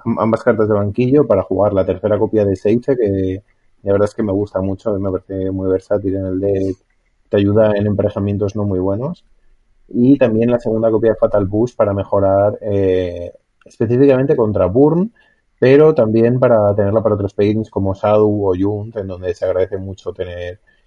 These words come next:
este removal incondicional, entre comillas, ¿no? Poder qui-, quitar estos Tarmogoyf y estas Death Shadow de la mesa.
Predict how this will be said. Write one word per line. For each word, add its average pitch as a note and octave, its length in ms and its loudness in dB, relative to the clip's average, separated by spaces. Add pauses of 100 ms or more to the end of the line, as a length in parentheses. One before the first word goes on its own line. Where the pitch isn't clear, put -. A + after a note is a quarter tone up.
(240)
este G2 1000 0
removal F#2+ 1300 2
incondicional, G2+ 720 -2
entre F#2+ 180 -2
comillas, F#2 540 -8
¿no? G#2+ 180 -10
Poder F#2+ 260 -4
qui-, G2+ 220 -10
quitar G#2 300 0
estos G2+ 240 -4
Tarmogoyf G#2 560 0 (420)
y G#2+ 80 0
estas G2 240 -2
Death G#2 160 0
Shadow G2 300 2
de F#2+ 80 2
la F#2 100 2
mesa. F2+ 320 -8